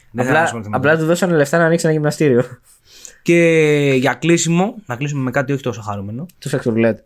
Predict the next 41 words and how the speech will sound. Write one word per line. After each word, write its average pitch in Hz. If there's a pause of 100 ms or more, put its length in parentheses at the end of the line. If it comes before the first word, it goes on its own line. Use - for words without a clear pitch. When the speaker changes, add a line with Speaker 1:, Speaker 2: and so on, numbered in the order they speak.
(140)
Speaker 1:
Πέθανε, 226
όχι, 240
φίλε, 214
πέθανε 226
ο 151 (680)
Ντικέμπε 175
Μουτόμπο, 160
Speaker 2:
Ναι, -
Speaker 1:
γνωστός 160
Speaker 2:
ναι. 165 (100)
Speaker 1:
N 135
B 160
A 139
και 135
Hall 147
of 131
Famer, 160
πενήντα 131
οκτώ 127
χρόνων 135
από 117
καρκίνο 107
στον 101
εγκέφαλο. 131 (640)
Speaker 2:
Α, 123
όχι, 117
από 110
κόκα. 117
Speaker 1:
R 135
I 135
P 135
legend. 139 (720)
Όχι, 180
ρε, 95
εντάξει, 107
αυτός 117
είναι 117
καλός, 120
δεν 110
ήταν, 113
ε, 95